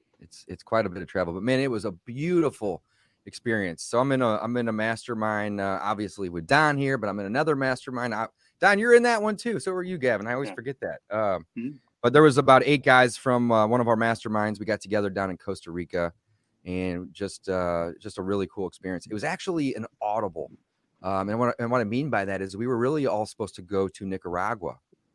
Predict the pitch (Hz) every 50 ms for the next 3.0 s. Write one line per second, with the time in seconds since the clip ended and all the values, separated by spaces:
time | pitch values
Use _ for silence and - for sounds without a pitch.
0 | _ _ _ - 92 92 90 92 87 87 - - - - 113 110 107 104 101 95
1 | 85 85 87 _ - 98 95 95 92 82 82 92 90 92 110 120 120 - 107 92
2 | - - 82 - - 85 80 - 95 95 95 98 92 - - 95 87 85 80 76